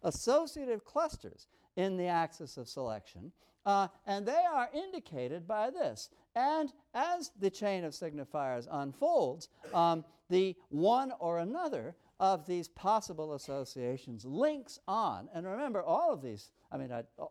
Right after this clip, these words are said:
a-, all of these signifiers, uh, are made up in turn of a chain of, of, of, of concentric circles. So I think this is a rather good way of understanding the unfolding of, of, of metonymy. Now,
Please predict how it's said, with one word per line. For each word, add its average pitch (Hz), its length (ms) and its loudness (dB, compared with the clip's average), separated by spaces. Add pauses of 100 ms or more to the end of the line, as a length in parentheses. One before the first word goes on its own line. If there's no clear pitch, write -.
a-, 180 180 0
all 202 280 6
of 147 120 -2
these 135 300 -4 (220)
signifiers, 143 720 -2 (280)
uh, 139 180 4 (240)
are 147 160 -2
made 170 260 0
up 143 220 0
in 131 160 -4
turn 262 420 -2 (220)
of 139 140 0
a 131 40 -4
chain 135 520 -6
of, 113 220 -6
of, 127 380 -4
of, 117 240 -8
of 120 200 -12
concentric 139 580 -10
circles. 202 480 -6 (240)
So 226 140 2
I 311 120 6
think 339 220 -2
this 330 180 -2
is 226 140 -6
a 220 80 2
rather 208 320 6
good 214 220 6
way 208 360 10 (240)
of 151 140 6
understanding 151 800 0 (260)
the 151 220 4
unfolding 160 840 4 (240)
of, 147 320 6 (200)
of, 135 340 4 (200)
of 123 380 2
metonymy. 160 520 -2
Now, 170 180 -2